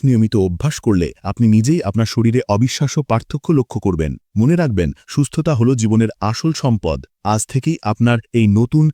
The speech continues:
স্বাস্থ্যকর জীবনযাত্রার সূচনা করুন। আপনার দীর্ঘ ও সুস্থ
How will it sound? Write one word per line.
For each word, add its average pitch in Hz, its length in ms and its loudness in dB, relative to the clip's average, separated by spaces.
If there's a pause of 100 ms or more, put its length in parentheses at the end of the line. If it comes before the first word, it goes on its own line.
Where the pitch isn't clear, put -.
(120)
স্বাস্থ্যকর 143 500 -2
জীবনযাত্রার 120 720 0
সূচনা 143 300 0
করুন। 78 260 -4 (220)
আপনার 120 340 0 (180)
দীর্ঘ 113 340 2 (220)
ও 98 100 0
সুস্থ - 320 -4